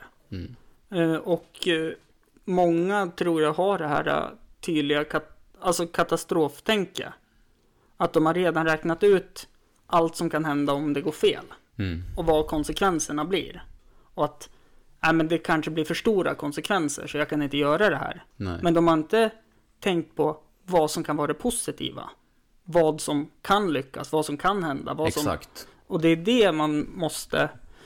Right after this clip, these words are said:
Speaker 2: Ja, men
Speaker 1: Så
Speaker 2: det,
Speaker 1: är det.
Speaker 2: det är därför jag känner så här, fuck it. Eh, <laughs> dels för att jag är less på att ha idioter springandes i min lägenhet.
Speaker 1: Mm.
Speaker 2: Eh, vissa jag har haft i podcasten på senaste har jag varit så här bara...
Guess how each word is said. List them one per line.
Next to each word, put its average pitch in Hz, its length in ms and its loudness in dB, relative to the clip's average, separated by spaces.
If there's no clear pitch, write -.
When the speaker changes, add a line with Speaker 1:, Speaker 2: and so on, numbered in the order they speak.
Speaker 2:
Ja, 175 60 2
men 170 100 6
Speaker 1:
Så - 20 2
Speaker 2:
det, 165 100 6
Speaker 1:
är 160 120 -2
det. 233 60 -8
Speaker 2:
det 180 140 2
är 180 60 6
därför 165 720 2
jag 180 220 4
känner 156 260 4
så 156 100 2
här, 139 120 4
fuck - 360 0
it. - 240 -6
Eh, 170 380 2
<laughs> - 180 2
dels 175 460 4
för 156 80 2
att 147 100 0
jag 151 60 4
är 147 40 4
less 156 220 2
på 170 120 -4
att 151 60 0
ha 151 140 6
idioter 165 680 2
springandes 147 600 -2
i 151 40 -2
min 147 180 -2
lägenhet. 156 800 -2
Speaker 1:
Mm. 92 200 -8
Speaker 2:
Eh, - 60 -4
vissa 175 320 2
jag 147 80 8
har 147 60 4
haft 151 220 0
i - 20 2
podcasten 160 720 4
på 185 60 6
senaste 165 540 4
har 156 80 8
jag 151 80 8
varit 147 200 4
så 160 60 4
här 147 100 8
bara... 151 160 4